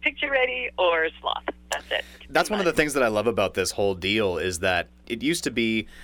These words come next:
Speaker 2: I'd do my gigs on the weekend, and then I'd have Monday to, you know, Thursday to do my normal sort of day-to-day stuff.
Speaker 1: Yeah.
Speaker 2: And, you know, I would just let myself go for four days. Um, and <laughs> then, and then the weekend would roll around and again, and I'd have to pull myself together and shave and, you know, the whole,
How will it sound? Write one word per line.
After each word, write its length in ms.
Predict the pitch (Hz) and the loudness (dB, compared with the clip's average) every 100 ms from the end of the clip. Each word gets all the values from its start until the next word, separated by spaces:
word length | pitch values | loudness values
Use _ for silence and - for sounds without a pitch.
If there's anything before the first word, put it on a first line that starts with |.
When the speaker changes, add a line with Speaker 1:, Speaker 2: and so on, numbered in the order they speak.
| - - | -10 -2
Speaker 2:
I'd 200 | 101 98 | 0 2
do 120 | 151 | 0
my 160 | 151 131 | 0 2
gigs 260 | 127 117 | 0 0
on 100 | 113 | 0
the 80 | 110 | 0
weekend, 540 | 101 98 98 98 95 95 | -2 0 2 2 0 -2
and 120 | 98 | -2
then 80 | 95 | -2
I'd 80 | 90 | -2
have 380 | 95 90 87 | 0 0 -2
Monday 440 | 95 107 113 107 101 | -2 -2 0 0 0
to, 520 | - 101 95 92 90 - - | 0 0 0 0 -2 -6 -12
you 100 | 110 | -8
know, 100 | 85 | -6
Thursday 640 | 78 - 107 107 92 90 85 | -6 0 0 0 -2 -2 -4
to 80 | 92 | -4
do 180 | 95 92 | -4 -2
my 520 | 90 87 85 85 85 - | -2 0 -2 -4 -6 -6
normal 360 | 101 104 95 | -2 0 0
sort 180 | 90 101 | 0 -2
of 120 | 87 | -2
day-to-day 460 | 87 92 85 107 135 | 0 0 0 0 0
stuff. 440 | - 90 82 - - - - - | 0 -2 -2 -4 -16 -20 -20 -14
Speaker 1:
Yeah. 80 | - 117 | -2 2
Speaker 2:
And, 320 | 113 113 117 | 2 0 -2
you 120 | 202 | 0
know, 100 | 226 | 4
I 100 | 165 | 4
would 140 | 190 165 | 4 2
just 200 | 147 120 | 0 2
let 180 | 123 117 | 0 2
myself 400 | 113 120 107 92 | 2 2 0 2
go 200 | 101 143 | 2 2
for 140 | 135 | -2
four 240 | 98 95 85 | 0 0 2
days. 360 | 78 85 98 - - - - - | 0 -2 -6 -10 -18 -18 -4 2
Um, 280 | 123 117 - | 2 2 0
and 240 | 139 160 - | 0 0 -6
<laughs> 120 | - 214 | -4 -2
then, 240 | 165 160 - - - | -2 -6 -18 -8 -2
and 180 | 135 | 0
then 160 | 151 147 | 2 2
the 80 | 135 | 2
weekend 340 | 165 160 139 | 2 2 0
would 100 | 120 | 2
roll 160 | 117 117 | 2 4
around 220 | 110 107 | 4 2
and 100 | 107 | 0
again, 180 | 104 104 | -2 -2
and 140 | 107 | 0
I'd 60 | 104 | 0
have 100 | 110 | -2
to 60 | 95 | -2
pull 140 | 110 | -2
myself 320 | 95 98 98 | 0 0 -2
together 400 | 98 87 85 95 | -2 -6 -2 -2
and 100 | 98 | -2
shave 360 | - 87 90 92 | -2 0 0 -2
and, 240 | 87 85 - | -6 -8 -8
you 100 | 104 | -8
know, 140 | 78 76 | -8 -6
the 80 | 85 | -4
whole, 240 | 90 | -4